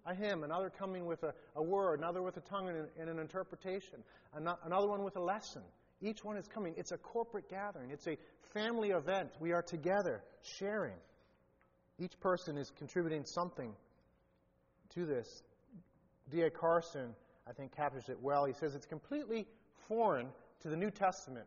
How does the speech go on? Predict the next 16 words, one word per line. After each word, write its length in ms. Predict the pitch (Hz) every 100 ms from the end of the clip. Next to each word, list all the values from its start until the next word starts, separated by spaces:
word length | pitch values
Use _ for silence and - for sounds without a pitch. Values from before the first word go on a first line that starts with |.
| -
he 60 | 120
writes, 460 | 110 120 117 - - - _
"to 100 | 180
split 540 | - - 220 294 - -
the 60 |
Christian 460 | - 254 240 226 214
community 560 | - 208 202 175 175
into 200 | 165 160
one 320 | 143 165 240 262
speaker 520 | - 180 - 160 156 - - _ _
and 120 | 170 156
a 80 | 147 -
silent 400 | 202 220 208 185 147
body 280 | 165 165 151
of 120 | 131
listeners. 640 | 151 156 131 95 - -